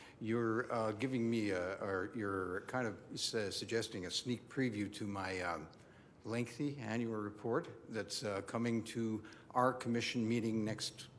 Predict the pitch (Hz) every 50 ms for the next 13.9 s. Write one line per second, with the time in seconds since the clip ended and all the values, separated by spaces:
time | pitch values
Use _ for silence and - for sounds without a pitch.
0 | - - - 110 104 104 113 117 127 123 101 107 95 92 104 127 127 - - -
1 | - - - 135 - - 113 110 107 110 110 107 104 104 101 92 107 98 95 90
2 | 90 92 95 92 87 87 98 98 92 98 117 110 98 - - 101 92 87 87 90
3 | - - - 127 - - - - - - 101 92 90 98 87 98 95 - - -
4 | 113 104 95 92 90 85 80 80 78 - - - - - - - - - - -
5 | - - - - 123 110 110 110 104 101 92 78 107 104 95 90 - - 123 123
6 | 123 - - 98 90 95 - - - - - - - - - - - 117 110 110
7 | 107 107 104 - - 120 107 104 107 120 131 139 123 - 127 123 123 117 107 -
8 | 123 120 113 104 120 113 113 113 101 101 101 98 - - 95 95 95 - - 120
9 | 120 110 - - 101 98 98 107 120 113 92 92 113 - 123 107 110 107 113 -
10 | 110 95 110 101 113 117 113 113 98 110 113 104 104 120 123 107 - 98 90 92
11 | 90 - - 101 95 92 90 87 - - 107 92 - - 107 113 110 95 85 78
12 | 76 - - - 104 90 87 87 - - - 104 104 98 101 - 117 110 113 -
13 | 101 90 - 113 95 87 90 87 - - 101 98 107 107 - - 101 95